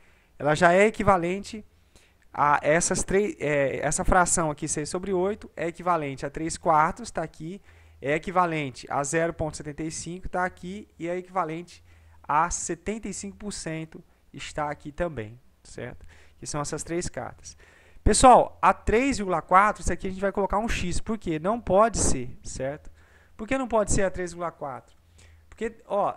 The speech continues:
se seis vírgula oito é três sobre quatro, e a divisãozinha que nós fizemos dá zero, dá zero ponto sessenta e cinco, então três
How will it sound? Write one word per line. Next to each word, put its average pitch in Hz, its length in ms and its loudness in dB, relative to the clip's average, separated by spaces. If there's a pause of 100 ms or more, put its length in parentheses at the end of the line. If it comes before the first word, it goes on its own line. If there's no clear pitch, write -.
se - 300 -8
seis 247 280 -4
vírgula 196 260 -4
oito 165 360 -4
é 147 60 -10
três 165 280 -10
sobre 139 220 -16
quatro, 165 540 -6 (600)
e 143 60 -4
a 156 60 -4
divisãozinha 160 500 -6
que 151 80 -14
nós 147 220 -8
fizemos 139 340 -8
dá 139 140 0
zero, 156 420 -4
dá 135 240 -4
zero 160 220 -4
ponto 160 160 -12
sessenta 147 200 -12
e 135 60 -10
cinco, 190 320 -10
então 190 320 -4 (140)
três 190 480 0